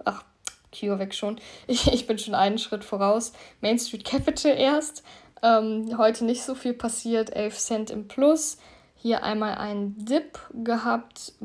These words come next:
bei null Komma sieben Prozent. Und ja, insgesamt die dreißig Euro minus zwei Komma sieben neun Prozent. Ist eigentlich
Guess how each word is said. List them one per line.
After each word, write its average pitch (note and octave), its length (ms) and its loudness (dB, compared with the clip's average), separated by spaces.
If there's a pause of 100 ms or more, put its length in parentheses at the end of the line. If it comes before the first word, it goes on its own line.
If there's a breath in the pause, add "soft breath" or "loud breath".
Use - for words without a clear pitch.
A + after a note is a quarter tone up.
(140)
bei G#3+ 560 0 (800)
null A3 260 2
Komma G#3+ 280 -6
sieben G#3+ 300 -10
Prozent. C4+ 580 -2 (920 soft breath)
Und A#3 440 4
ja, A#3 220 8
insgesamt A#3 520 -2
die G#3+ 60 -14
dreißig G#3 460 -2
Euro G#3 300 -6
minus A3 680 -2
zwei G3+ 260 -8
Komma G3 260 -8
sieben G3+ 200 -6
neun G3 240 -2
Prozent. G3 580 -6
Ist - 120 -8
eigentlich G3 380 -10